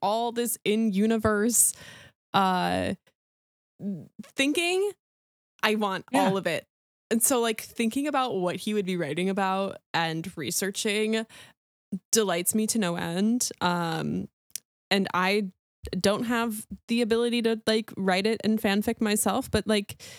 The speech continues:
Speaker 1: if I did have that skill, I would totally write in universe, <laughs> in universe academic text. Um, Star Wars, don't call me. I don't have that skill, guys.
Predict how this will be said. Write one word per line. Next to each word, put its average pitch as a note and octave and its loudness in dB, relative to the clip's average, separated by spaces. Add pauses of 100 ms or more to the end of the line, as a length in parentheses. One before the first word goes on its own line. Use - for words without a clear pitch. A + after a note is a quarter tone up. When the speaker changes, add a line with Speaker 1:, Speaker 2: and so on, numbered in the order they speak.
(160)
Speaker 1:
if G3+ -4
I G3+ 4
did F#3 0
have G3 2
that G#3+ -2
skill, A3+ 0
I F#3 0
would F3 -2 (840)
totally F#3 2
write D#3 -2
in E3+ -2
universe, G#3+ 6 (440)
<laughs> - -4
in C4 4
universe G#3+ 2
academic F#3 2
text. - -2
Um, E3+ -2 (360)
Star G3+ 2
Wars, G3 2
don't G3+ 2
call E3 0
me. - -2
I F#3 0
don't F#3+ 2
have E3+ -2
that C#3 -6
skill, B2 -6
guys. - -8